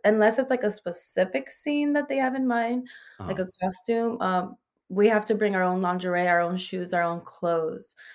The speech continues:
Speaker 1: Sometimes we have to bring our own makeup in case, um, there's a different shade that we have, or if the makeup artist isn't that great, we have to do our own touch-ups.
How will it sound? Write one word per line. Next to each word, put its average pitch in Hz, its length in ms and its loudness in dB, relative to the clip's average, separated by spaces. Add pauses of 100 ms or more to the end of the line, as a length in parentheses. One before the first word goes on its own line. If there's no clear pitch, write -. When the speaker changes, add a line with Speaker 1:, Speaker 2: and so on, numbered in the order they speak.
Speaker 1:
Sometimes 240 520 2
we 233 100 4
have 214 160 4
to 214 100 0
bring 196 220 -2
our 180 80 2
own 175 200 -4
makeup 175 420 -4
in 185 120 -4
case, 180 600 -4
um, 165 320 -2 (500)
there's 180 140 -2
a 190 60 -2
different 185 360 -4
shade 196 500 0
that 185 180 2
we 185 120 -2
have, 180 520 0
or 170 320 -2 (360)
if - 140 -8
the 202 80 -4
makeup 190 320 -2
artist 180 280 0
isn't 175 220 -10
that 175 200 -4
great, 185 280 2
we 190 100 0
have 202 140 0
to 175 100 -10
do 175 160 -2
our 165 120 2
own 165 180 -4
touch-ups. 185 880 -4